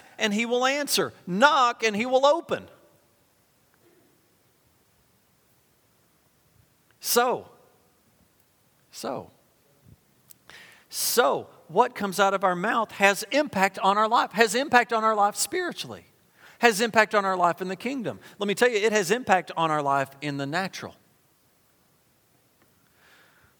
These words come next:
Okay, we're finally getting somewhere. So, he lost his birthright. Why? Because he was hungry. He was hungry.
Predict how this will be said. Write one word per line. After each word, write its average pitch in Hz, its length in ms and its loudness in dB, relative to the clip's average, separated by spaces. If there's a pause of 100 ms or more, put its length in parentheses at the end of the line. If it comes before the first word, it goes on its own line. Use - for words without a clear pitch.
(140)
Okay, 101 160 -16 (120)
we're - 80 -14
finally 151 320 -6
getting 107 240 -12
somewhere. 98 340 -10 (880)
So, 180 280 2 (220)
he 220 120 -4
lost 226 320 2
his 233 120 -4
birthright. 226 520 4
Why? 202 400 4 (240)
Because 175 240 -2
he 175 100 -2
was 156 140 -4
hungry. 113 500 -4 (2750)
He 208 120 -6
was 240 140 -2
hungry. 247 440 0